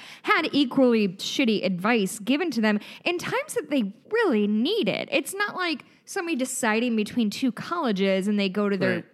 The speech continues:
Speaker 1: pastor
Speaker 2: No, you're going
Speaker 1: and they
Speaker 2: to your
Speaker 1: say
Speaker 2: pastor 'cause you don't have anywhere else to go.
Speaker 1: And y-, this is, <sighs> it, it, it's the same way I feel when, like,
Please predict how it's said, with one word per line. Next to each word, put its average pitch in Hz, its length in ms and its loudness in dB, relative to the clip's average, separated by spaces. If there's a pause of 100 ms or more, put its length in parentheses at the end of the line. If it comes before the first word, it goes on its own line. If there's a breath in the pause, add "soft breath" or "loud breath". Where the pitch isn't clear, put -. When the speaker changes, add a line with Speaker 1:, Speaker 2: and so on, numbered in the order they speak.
(140)
Speaker 1:
pastor 240 220 6
Speaker 2:
No, 240 60 8
you're 196 220 4
going 214 140 8
Speaker 1:
and 214 80 4
they 214 60 2
Speaker 2:
to 208 40 6
your 170 120 8
Speaker 1:
say 202 140 4
Speaker 2:
pastor 185 380 2
'cause 123 220 2
you 151 80 4
don't 147 200 4
have 139 180 4
anywhere 123 320 4
else 117 220 0
to 120 100 -4
go. 110 520 -2
Speaker 1:
And 370 460 -2
y-, 233 320 -2
this 254 380 -2
is, 370 180 2
<sighs> - 460 -8
it, 320 160 0
it, 285 160 0
it's 330 180 0
the 403 140 -6
same 370 240 -4
way 349 180 -6
I 269 100 -2
feel 277 220 -2
when, 247 160 2
like, 196 300 -2